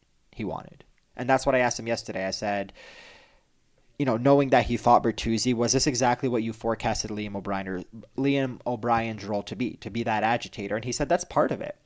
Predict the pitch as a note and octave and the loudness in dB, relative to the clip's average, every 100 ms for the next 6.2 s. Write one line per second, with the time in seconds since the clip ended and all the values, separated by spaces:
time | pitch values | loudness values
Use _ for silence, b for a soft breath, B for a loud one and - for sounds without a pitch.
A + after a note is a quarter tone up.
0 | _ _ - C3+ B2+ C#3 E3+ D#3 C3 C#3+ | _ _ -6 -2 2 4 4 2 0 0
1 | D3 C3 G#2 G2+ A2+ A#2 - B2 A2+ G#2+ | -2 0 -2 0 -2 -4 -2 0 0 2
2 | A2+ B2 A2 - - - - G#2+ A#2 - | 2 0 -6 -16 -12 -4 -2 0 -2 -4
3 | - - _ - - - - - B2+ - | -12 -20 _ -20 -20 -16 -8 -6 -4 0
4 | B2 C#3+ B2 A#2+ G#2+ A2+ G#2+ - G#2+ G2 | 2 4 2 -2 0 -2 -2 -4 -6 -4
5 | B2 C#3 - b b b _ A#2 A2 G#2+ | -4 -8 -16 b b b _ -6 -4 -4
6 | G#2 | -8